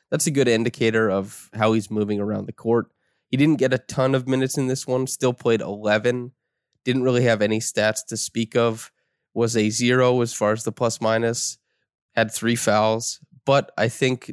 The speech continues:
defensively, I liked how he moved within the unit. So if you're looking for Baynes info, that's how I felt about his game. And he started the second half as well as the first.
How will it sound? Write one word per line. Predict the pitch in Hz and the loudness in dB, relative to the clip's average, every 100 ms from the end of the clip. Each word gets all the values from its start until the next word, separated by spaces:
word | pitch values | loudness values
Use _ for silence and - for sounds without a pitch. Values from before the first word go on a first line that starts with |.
| 123 | -6
defensively, | 123 - 139 131 127 117 110 110 110 - _ _ | -6 0 0 2 -2 -2 -2 0 -2 -10 _ _
I | - | 0
liked | 120 127 127 | 2 2 2
how | 127 | 0
he | 123 | 2
moved | 123 120 123 | 0 -2 -6
within | 120 123 | -6 -4
the | 127 | -2
unit. | 143 110 - _ | -2 -4 -8 _
So | - 127 120 117 113 _ _ _ - | -4 2 2 2 -2 _ _ _ -8
if | 117 | -2
you're | 123 | 0
looking | 117 120 120 | 0 2 0
for | 113 | 0
Baynes | 104 120 139 131 113 | 0 4 4 4 2
info, | 107 110 - 101 - - - - | 0 0 -4 -4 -4 -8 -14 -2
that's | 127 | 0
how | 135 | 2
I | 117 | 2
felt | - 104 | 0 -2
about | 101 101 | 0 -2
his | 101 | -2
game. | - 92 - - | -4 -6 -6 -6
And | - 170 160 | 0 2 0
he | 147 135 | -2 -2
started | - 139 123 | 0 0 0
the | 123 | -2
second | 131 120 120 | -2 -2 0
half | 110 110 | 0 0
as | - 113 | -4 -6
well | 120 113 | 0 0
as | |
the | 110 | -2
first. | 110 98 101 - - | -6 -4 -4 -6 -18